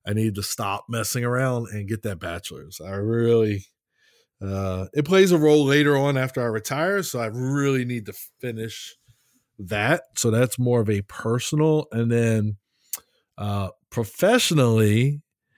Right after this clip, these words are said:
uh, where I currently work, there's no real doctrine on how the task is done or how the section is run. So I wanna develop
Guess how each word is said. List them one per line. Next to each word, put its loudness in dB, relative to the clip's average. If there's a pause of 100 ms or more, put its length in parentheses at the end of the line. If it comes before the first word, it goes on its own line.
(500)
uh, 0
where 4
I 4
currently -2
work, 0
there's 0
no 4
real 2
doctrine 0
on -2
how -2 (500)
the 0
task 0
is -2
done -2
or -6
how 0 (380)
the -2
section 0
is 0
run. 0
So -8
I -2
wanna 4
develop 0